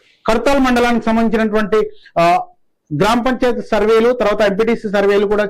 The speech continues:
చేయడం జరిగింది. దాంట్లోనే ఈరోజు మీకు కర్తాల్ మండలం సంబంధించిన సర్వే ముందు, మీ ముందు పెట్టబోతా ఉన్నాం. ఒకసారి <clears throat> కర్తాల్ మండలానికి సంబంధించినటువంటి, ఆ, సర్వే చూసుకున్నట్టయితే,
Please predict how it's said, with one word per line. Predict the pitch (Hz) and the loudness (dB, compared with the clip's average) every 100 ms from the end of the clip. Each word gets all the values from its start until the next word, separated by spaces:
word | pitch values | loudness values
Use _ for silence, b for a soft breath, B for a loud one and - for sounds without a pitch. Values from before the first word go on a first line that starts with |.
| 202 | -2
చేయడం | 185 196 | 0 0
జరిగింది. | 190 202 220 302 B B B | 0 0 -2 -4 B B B
దాంట్లోనే | 170 226 233 262 262 240 B - | 0 0 2 0 0 -4 B -2
ఈరోజు | 220 233 | 0 0
మీకు | 233 226 214 214 - - - | 0 0 -2 -2 -6 -8 -4
కర్తాల్ | 208 254 | -2 -2
మండలం | 247 247 220 233 233 | -2 -2 0 0 0
సంబంధించిన | 226 226 226 220 220 | 0 0 0 0 -2
సర్వే | 214 202 220 | -2 0 0
ముందు, | 202 208 220 | 0 0 0
మీ | 220 185 | 0 0
ముందు | 196 220 | 2 2
పెట్టబోతా | 214 208 208 208 | 0 0 0 0
ఉన్నాం. | 202 202 226 302 _ _ - | 0 0 -2 -6 _ _ -8
ఒకసారి | 202 220 240 254 233 240 - _ 220 | -2 0 2 2 0 -2 -8 _ -2
<clears throat> | 240 202 - _ _ - | 0 -2 -4 _ _ -4
కర్తాల్ | 202 226 262 | -2 2 2
మండలానికి | 247 240 240 233 | 2 2 0 0
సంబంధించినటువంటి, | 226 226 220 220 214 214 208 220 202 B B B | -2 -2 -2 -2 -4 -6 -2 -2 -2 B B B
ఆ, | 185 185 - - | 0 0 -4 -2
సర్వే | 208 | 0
చూసుకున్నట్టయితే, | 233 220 226 233 202 214 208 240 214 226 | 0 -2 -2 -2 0 0 0 0 0 -2